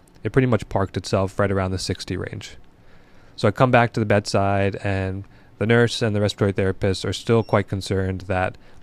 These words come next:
this was not going to be a sustainable situation for the patient.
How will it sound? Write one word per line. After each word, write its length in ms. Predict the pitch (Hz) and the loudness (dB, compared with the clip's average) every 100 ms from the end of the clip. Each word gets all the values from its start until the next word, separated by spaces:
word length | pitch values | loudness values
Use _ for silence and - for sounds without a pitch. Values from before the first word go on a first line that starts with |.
| - | -2
this 180 | 107 - | -2 0
was 120 | 95 | 0
not 240 | 104 95 | 0 0
going 200 | - 101 | 0 -2
to 60 | 98 | 0
be 380 | 95 95 95 98 - - - - | 0 0 0 -2 -10 -20 -20 -6
a 380 | 98 92 92 95 | -4 -2 -2 -2
sustainable 520 | - - 113 101 98 | -6 0 2 2 0
situation 500 | 107 101 92 - 92 | 0 0 0 -2 -4
for 100 | 101 | -4
the 80 | 90 | -4
patient. 540 | - 87 - - - | -4 -4 -8 -12 -18